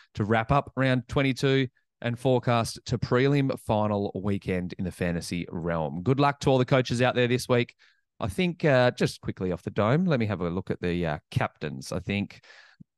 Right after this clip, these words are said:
oh, Essendon play North pretty early. I might roll it on Zach Merritt, maybe even a Smokey and Darcy Parish, but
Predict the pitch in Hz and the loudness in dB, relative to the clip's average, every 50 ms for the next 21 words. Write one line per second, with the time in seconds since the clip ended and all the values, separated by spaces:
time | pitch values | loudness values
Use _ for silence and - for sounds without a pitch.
0 | _ - 127 120 120 113 110 110 101 139 147 - 175 160 160 156 147 165 156 147 | _ -2 0 2 2 2 2 2 2 2 2 2 2 0 0 2 2 2 2 4
1 | 147 147 156 151 - - 165 147 147 143 143 143 143 147 147 151 143 131 123 127 | 4 2 2 0 0 0 0 2 2 2 2 4 2 2 2 0 0 -2 0 0
2 | 131 107 131 127 131 131 131 131 127 - 123 127 127 127 120 113 120 131 131 - | 0 2 2 2 2 2 2 0 0 -2 -2 -4 -4 -6 -6 -4 -4 -4 -4 -2
3 | - 127 123 123 - - 208 202 151 104 87 87 85 85 82 82 80 80 - - | -2 0 0 0 0 -2 -4 -4 -4 -4 -4 -6 -6 -8 -8 -8 -8 -8 -8 -4
4 | - 87 90 - 101 92 90 90 95 95 101 101 - 104 - - 107 104 113 123 | -2 -2 -2 0 -2 -2 0 0 0 0 0 -2 -4 -6 -6 -4 -2 -2 -2 -2
5 | 147 151 - - - 95 95 - | -4 -6 -8 -6 -4 -2 -2 -4